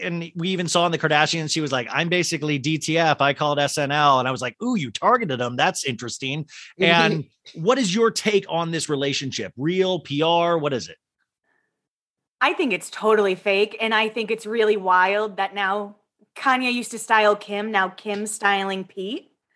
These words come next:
Speaker 1: And
Speaker 3: I'm
Speaker 1: I don't
Speaker 3: like,
Speaker 1: think it's doing
Speaker 3: "Hmm."
Speaker 1: as, I don't think it's going as well for Pete
Speaker 3: No.
Speaker 1: as it is.
Speaker 3: But no, people are, like, obsessed with them and they're like, "Kim just seems so happy." And I'm like, "It's not real." <laughs>
Speaker 1: But see,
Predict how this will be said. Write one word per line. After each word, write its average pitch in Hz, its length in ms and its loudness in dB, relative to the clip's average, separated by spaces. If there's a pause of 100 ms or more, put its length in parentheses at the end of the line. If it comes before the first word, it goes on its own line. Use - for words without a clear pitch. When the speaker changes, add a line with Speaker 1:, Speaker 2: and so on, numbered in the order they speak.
(160)
Speaker 1:
And 123 100 -6
Speaker 3:
I'm 170 60 4
Speaker 1:
I - 20 6
don't 180 40 4
Speaker 3:
like, 180 80 -2
Speaker 1:
think 180 100 -4
it's 139 100 -6
doing 170 220 2
Speaker 3:
"Hmm." 135 80 0
Speaker 1:
as, 175 120 -2
I 185 80 0
don't 226 140 2
think 208 140 -2
it's 156 100 -6
going 175 320 -4
as 131 320 -4
well 123 400 -8
for 120 160 -6
Pete 120 120 -6
Speaker 3:
No. 247 200 6
Speaker 1:
as - 300 -4
it 233 100 -10
is. - 380 -14
Speaker 3:
But 359 200 2
no, 359 440 2
people 330 260 0
are, 370 220 6
like, 349 160 4
obsessed 262 440 -2
with 277 120 -10
them 269 180 4
and 254 140 -4
they're 240 100 4
like, 240 220 2
"Kim 392 260 -4
just 349 220 -6
seems 330 280 -8
so 302 200 0
happy." 294 600 -2
And 294 120 -4
I'm 277 100 -2
like, 269 260 0 (580)
"It's 302 200 -8
not 302 500 4
real." 277 480 2
<laughs> - 60 -16 (1080)
Speaker 1:
But 302 140 -6
see, 302 340 -2